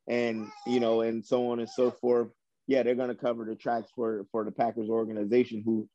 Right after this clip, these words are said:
kinda slipped the ball on, you know, allowing him to go out there and compete and knowing that he was, you know, was or wasn't vaccinated. I mean, I think they're definitely, the N F L is, is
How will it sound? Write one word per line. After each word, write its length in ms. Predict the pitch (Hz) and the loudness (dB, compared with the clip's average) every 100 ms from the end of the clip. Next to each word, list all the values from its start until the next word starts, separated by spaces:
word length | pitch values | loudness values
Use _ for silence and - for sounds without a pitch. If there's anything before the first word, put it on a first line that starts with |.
| _ | _
kinda 220 | 135 110 | -2 -2
slipped 240 | 104 131 110 | 2 2 2
the 80 | |
ball 340 | 104 110 117 107 107 104 | 2 4 6 4 2 0
on, 120 | 101 - _ _ - | -2 -8 _ _ 0
you 80 | 117 | 2
know, 140 | 107 | 4
allowing 420 | 110 120 117 113 | 4 4 2 0
him 80 | 110 | -4
to 60 | 104 | -2
go 160 | 117 | 0
out 180 | 113 110 | 0 -2
there 140 | 113 110 | -6 -8
and 100 | 101 | -10
compete 440 | 104 - 139 120 _ _ _ _ | -6 4 4 4 _ _ _ _
and 440 | - 120 113 107 104 _ - | 2 2 0 -4 -8 _ -8
knowing 380 | 113 143 127 117 | 0 2 4 4
that 160 | 107 | 2
he 160 | 120 123 | 2 2
was, 300 | 110 110 98 - _ _ _ - | 2 -2 -4 -12 _ _ _ -4
you 100 | 113 | -2
know, 240 | 101 98 _ - | -2 -4 _ 0
was 320 | 110 117 104 | 6 8 8
or 60 | |
wasn't 340 | 104 110 98 95 | 6 6 4 2
vaccinated. 540 | 120 120 107 101 92 | 2 2 0 -2 -2
I 80 | 107 | -2
mean, 160 | 107 110 | -2 -2
I 80 | |
think 240 | 110 120 107 | 0 -2 0
they're 180 | 113 104 | 0 0
definitely, 580 | 107 117 117 113 101 - _ | 0 -2 -2 -2 -2 -6 _
the 100 | 117 | 0
N 80 | 156 | 2
F 160 | 151 - | 2 0
L 280 | 143 131 117 | 0 2 0
is, 100 | 107 - | -2 -6
is 320 | 117 107 | -6 -6